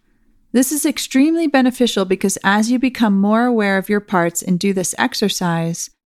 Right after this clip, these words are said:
you'll experience having more access to your core self. You won't be so lost in your own psyche. You'll have a greater awareness of what parts are present.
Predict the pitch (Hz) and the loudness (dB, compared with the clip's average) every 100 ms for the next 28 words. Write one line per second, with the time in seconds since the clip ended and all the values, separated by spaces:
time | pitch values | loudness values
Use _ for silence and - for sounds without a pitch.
0 | _ 208 247 294 294 - 233 220 214 202 | _ 4 4 4 -2 -2 0 0 0 -2
1 | 190 190 214 - 170 175 - 196 190 196 | 0 0 0 0 -2 -2 -2 -2 -2 -2
2 | - - _ - 185 175 - 160 156 - | -6 -14 _ -4 -2 -2 -2 -2 -2 -4
3 | - - - - _ _ _ _ _ _ | -6 -8 -14 -20 _ _ _ _ _ _
4 | _ _ _ _ _ - 214 262 262 302 | _ _ _ _ _ 2 4 6 4 0
5 | 269 220 196 180 196 202 - - 202 190 | 2 2 2 2 2 -2 -8 -2 0 2
6 | - 180 170 - 165 160 - - - _ | 0 0 -2 -4 -4 -6 -6 -8 -10 _
7 | _ _ _ _ _ _ - 202 208 196 | _ _ _ _ _ _ 0 2 2 0
8 | 190 220 226 240 226 208 202 196 - 196 | 2 2 4 2 2 2 2 0 -2 -2
9 | 190 - - 208 190 196 - - 180 - | 0 -2 -2 0 0 -2 -8 -2 -4 0
10 | 180 170 - - | -2 -2 -4 -8